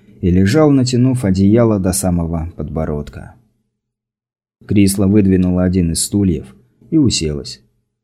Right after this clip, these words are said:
Мак наблюдал за ней с беспокойством.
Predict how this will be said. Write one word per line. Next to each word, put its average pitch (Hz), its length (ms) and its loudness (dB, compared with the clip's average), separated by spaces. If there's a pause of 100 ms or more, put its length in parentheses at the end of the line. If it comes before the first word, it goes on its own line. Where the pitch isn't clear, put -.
(500)
Мак 98 400 0
наблюдал 95 520 2
за 92 160 0
ней 95 180 2
с 78 80 -4
беспокойством. 78 880 -6